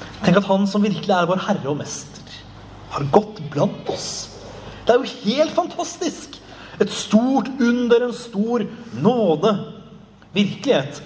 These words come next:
evangelium, et godt budskap til oss i denne verdens mørke.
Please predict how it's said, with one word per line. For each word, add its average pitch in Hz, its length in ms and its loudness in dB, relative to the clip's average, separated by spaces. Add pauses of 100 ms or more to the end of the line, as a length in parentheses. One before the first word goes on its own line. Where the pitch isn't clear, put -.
(140)
evangelium, 147 840 4
et 156 120 0
godt 180 260 0
budskap 190 680 2
til 120 160 -2
oss - 220 -6
i 120 60 -6
denne 127 240 0
verdens 104 480 2
mørke. - 360 -2